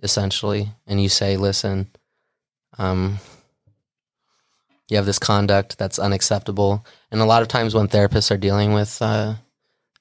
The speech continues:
uh, pedophiles or something like that, it's in the context of jail,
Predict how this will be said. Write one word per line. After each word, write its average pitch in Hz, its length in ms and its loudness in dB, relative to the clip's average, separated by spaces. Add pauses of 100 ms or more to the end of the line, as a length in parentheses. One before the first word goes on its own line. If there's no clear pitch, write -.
(100)
uh, 98 300 0 (100)
pedophiles 101 640 2
or 101 40 -2
something 104 340 -2
like 95 220 -2
that, 95 280 -2
it's 101 140 -2
in 107 100 4
the 101 80 2
context 98 580 -2
of 92 460 0
jail, 92 420 -2